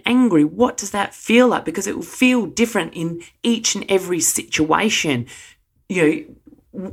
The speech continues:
in each and every environment. In, you know, if you, you know, it, it, your body changes every day, what you eat, how much you sleep, if you're drunk, if you're not drunk, if you're on drugs, if you're not. Like,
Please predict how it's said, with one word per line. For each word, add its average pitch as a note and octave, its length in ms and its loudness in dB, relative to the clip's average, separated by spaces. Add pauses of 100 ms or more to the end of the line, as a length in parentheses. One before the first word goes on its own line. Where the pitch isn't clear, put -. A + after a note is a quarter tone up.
(140)
in G3 280 0
each G#3+ 300 0
and G3+ 140 -8
every F#3+ 520 -4 (220)
environment. F3+ 840 2
In, F3+ 360 -4 (320)
you G#3+ 80 4
know, F#3+ 140 4
if - 360 -6
you, G3+ 520 -2 (1000)
you A3 100 -2
know, G#3+ 100 0
it, - 260 -2 (460)
it, - 120 -16 (560)
your A3 140 0
body B3 400 4 (320)
changes F#3 480 2
every F#3 300 0
day, C#3+ 540 -4 (160)
what A#3+ 180 2
you A#3+ 160 2
eat, C4 260 4
how C4 140 2
much B3 220 -2
you A#3+ 60 0
sleep, B3 480 2
if A#3+ 220 -4
you're A#3 80 -2
drunk, A#3 340 0
if A3 140 -6
you're B3 80 4
not B3 240 2
drunk, F#3+ 240 -4
if G#3+ 160 -10
you're A#3 120 -2
on B3 180 0
drugs, B3+ 340 0
if A3 100 -6
you're A#3 80 0
not. B3 260 2
Like, A3 220 -6